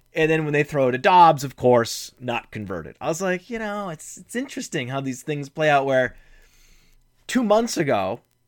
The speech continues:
so many would have said, "Oh, it's Doubs. Oh, he's,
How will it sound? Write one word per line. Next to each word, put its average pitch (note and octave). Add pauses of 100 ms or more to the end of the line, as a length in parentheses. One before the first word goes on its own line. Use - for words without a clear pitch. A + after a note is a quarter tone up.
(560)
so G3
many F3+
would B2
have A#2
said, -
"Oh, C#3+
it's A#2
Doubs. A2+
Oh, C#3
he's, B2+